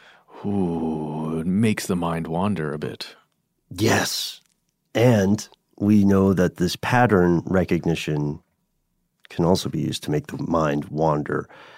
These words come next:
Speaker 2: because we're, in addition to being, um, endearingly self-obsessed, we are also, uh, big fans of following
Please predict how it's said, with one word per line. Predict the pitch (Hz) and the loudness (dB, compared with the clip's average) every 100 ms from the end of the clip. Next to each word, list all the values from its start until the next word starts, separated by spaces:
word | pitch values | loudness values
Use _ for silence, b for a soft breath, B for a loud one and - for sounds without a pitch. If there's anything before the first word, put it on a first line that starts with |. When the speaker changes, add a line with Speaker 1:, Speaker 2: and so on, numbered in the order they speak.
| B B B | B B B
Speaker 2:
because | - 76 85 78 | -8 -4 -4 -2
we're, | 87 87 85 - | 2 4 2 2
in | 90 | 2
addition | 87 107 107 113 104 | 2 4 4 6 6
to | 101 104 | 4 0
being, | 90 85 85 85 80 b b b _ | 0 2 2 2 -2 b b b _
um, | 80 78 73 71 64 _ _ _ _ _ _ - | -4 -2 -2 -6 -8 _ _ _ _ _ _ 4
endearingly | 123 110 107 110 120 123 123 | 6 6 6 8 8 8 6
self-obsessed, | 131 - 92 113 113 - - - - _ b b | 4 2 2 0 -2 -6 -6 -10 -14 _ b b
we | - 98 | 2 6
are | |
also, | 98 101 107 95 87 85 80 b b b | 8 6 4 2 4 4 0 b b b
uh, | 78 73 69 - _ _ _ _ | -6 -6 -6 -14 _ _ _ _
big | - 117 | 2 4
fans | - - 82 73 82 87 - _ | 2 0 2 2 -2 -4 -10 _
of | 90 | -4
following | - 85 80 80 80 80 | 2 4 4 2 2 2